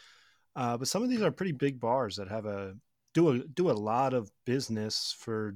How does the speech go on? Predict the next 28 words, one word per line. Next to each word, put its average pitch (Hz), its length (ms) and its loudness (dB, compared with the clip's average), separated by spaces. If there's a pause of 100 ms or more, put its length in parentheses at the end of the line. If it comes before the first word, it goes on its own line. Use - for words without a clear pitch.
dinner 127 260 2
time 95 360 -8
or, 95 320 -14
or 98 220 -12 (220)
lunchtime 110 520 -4
even. 98 300 -8 (1500)
And 151 200 6
if 143 100 -2
you 143 80 4
set 160 260 8
up 139 220 6
fifteen 151 460 2
tables 131 440 4
outside, 107 680 0 (360)
<laughs> - 380 -20
it's - 720 -6
not 143 120 4
the 139 80 0
same 135 280 4
as 120 100 0
having, 113 540 0 (160)
you 123 120 -2
know, 95 300 -8 (260)
whatever, 104 340 -4
forty 127 400 0
tables 107 400 -2
inside. 101 580 -6 (880)
Um, 98 560 -6